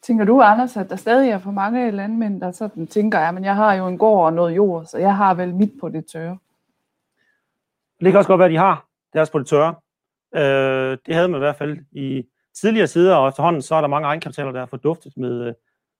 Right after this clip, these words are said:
Speaker 2: ejendomsprisernes fald og svært at generationsskifte. Men vi må konstatere, at, øh, seksten procent af de femoghalvtreds-årige, det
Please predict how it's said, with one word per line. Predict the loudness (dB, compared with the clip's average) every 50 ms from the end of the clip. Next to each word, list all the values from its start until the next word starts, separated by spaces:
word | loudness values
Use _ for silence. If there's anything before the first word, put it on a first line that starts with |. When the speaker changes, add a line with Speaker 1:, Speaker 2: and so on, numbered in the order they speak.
| _ _ -4
Speaker 2:
ejendomsprisernes | -2 -2 -2 -2 -2 -2 -2 -2 -2 -4 -4 -4 -6 -8 -12 -16 -18 -18 -2 0
fald | 0 0 0 -4 _ _ _ _ _ _ _
og | -12 -10 -10 -10 -10 -14 _ _ _ _ _ -14 -4
svært | 0 0 0 0
at | -2 -6 -6
generationsskifte. | -8 -8 -4 -2 -4 -4 -4 -6 -8 -6 -6 -6 -6 _ _ _ -20 -20 _ -20 _ _ 2
Men | 4 6
vi | 6 6
må | 6
konstatere, | 4 2 0 0 0 2 2 2 4
at, | 2 -2 -4 -4 -10 -8
øh, | -6 -4 -4 -6 -6
seksten | -8 0 2 2 2 0 -4 -12 -16 -20 -20
procent | _ _ -20 -8 -6 -6 -6 -6 -12 -20 -20 -18
af | -18
de | -14 -10
femoghalvtreds-årige, | -10 -8 -8 -8 -10 -10 -16 -16 -14 -12 -12 -10 -10 -10 -12
det | -14